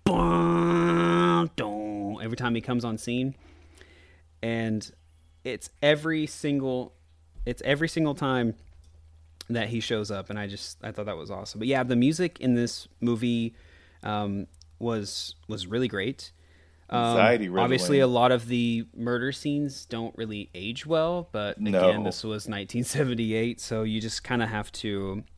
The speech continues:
Speaker 1: y-, y-, it's really, it's unfair to the movie to try to put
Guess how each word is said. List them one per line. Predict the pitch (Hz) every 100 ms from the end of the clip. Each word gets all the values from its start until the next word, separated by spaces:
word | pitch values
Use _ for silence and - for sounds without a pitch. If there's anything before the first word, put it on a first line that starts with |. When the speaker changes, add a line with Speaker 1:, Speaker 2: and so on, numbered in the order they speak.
| - - - - - -
Speaker 1:
y-, | - 190
y-, | 202 202
it's | 175 -
really, | 240 262 214 - -
it's | 175 175
unfair | 247 262 - 170
to | 165
the | 151
movie | 123 127 131 131
to | 139
try | - 131 143
to | 147
put | 117 - 131 131